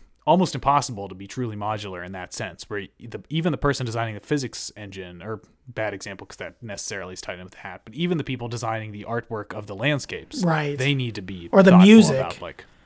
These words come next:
Speaker 1: or the music.
Speaker 2: Yeah.
Speaker 1: Yeah.
Speaker 2: I think you're right. I think you're right. And I think that's a good example from the gaming space. Like, when, uh, Mario Odyssey is a good example, and I think really just, uh, Ninten-, some Nintendo games in general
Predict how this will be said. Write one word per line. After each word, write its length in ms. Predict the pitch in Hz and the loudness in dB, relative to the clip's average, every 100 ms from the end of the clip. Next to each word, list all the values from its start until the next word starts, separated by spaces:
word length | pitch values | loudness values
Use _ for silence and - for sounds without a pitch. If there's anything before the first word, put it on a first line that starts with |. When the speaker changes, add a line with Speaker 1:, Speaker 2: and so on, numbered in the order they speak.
| 131 | -2
Speaker 1:
or 140 | 139 | 0
the 80 | 131 | 0
music. 280 | 110 95 185 | -4 -6 -2
Speaker 2:
Yeah. 260 | 160 139 | -2 -2
Speaker 1:
Yeah. 200 | 131 - - - - | -4 -6 -14 -16 -4
Speaker 2:
I 80 | 185 | 2
think 220 | 220 190 | 4 2
you're 100 | 165 | 0
right. 400 | 143 135 131 135 | 0 -2 -4 -8
I 80 | - | -4
think 160 | 185 175 | 0 0
you're 80 | 139 | -2
right. 280 | 139 135 | -4 -4
And 100 | - | 2
I 40 | 180 | 6
think 120 | 233 | 8
that's 160 | 190 175 | 8 6
a 40 | |
good 140 | 160 | 0
example 460 | 143 151 156 185 160 | -2 -4 -4 -4 -4
from 160 | 185 147 | -2 -4
the 60 | |
gaming 340 | 135 147 143 143 | -2 -4 -4 -4
space. 340 | - 139 139 | -6 -6 -6
Like, 240 | 139 139 - - _ - - - - - _ _ _ _ _ _ | -8 -10 -16 -20 _ -20 -20 -20 -20 -20 _ _ _ _ _ _
when, 720 | - 180 202 214 208 202 202 - - - - - | 0 8 10 10 10 8 4 2 -6 -14 -18 -6
uh, 160 | - 226 | 8 12
Mario 340 | 220 254 254 | 12 12 12
Odyssey 340 | 185 180 175 175 | 12 10 6 2
is 100 | 156 | 2
a 40 | |
good 140 | 160 156 | 2 0
example, 520 | 151 151 147 156 156 | 0 -2 0 0 0
and 140 | 175 | 2
I 60 | 180 | 4
think 260 | 220 156 | 6 4
really 300 | 165 185 170 | 6 6 6
just, 300 | 151 156 - | 2 -2 -2
uh, 340 | 151 135 135 139 - _ _ _ _ _ | -4 -4 -6 -8 -14 _ _ _ _ _
Ninten-, 340 | 180 170 202 202 | 2 4 4 2
some 220 | - 196 | 4 4
Nintendo 400 | 185 175 180 160 | 4 4 4 2
games 240 | 160 156 147 | 2 -2 -2
in 100 | 139 | -2
general 540 | 147 143 160 196 214 | -4 -2 0 0 -2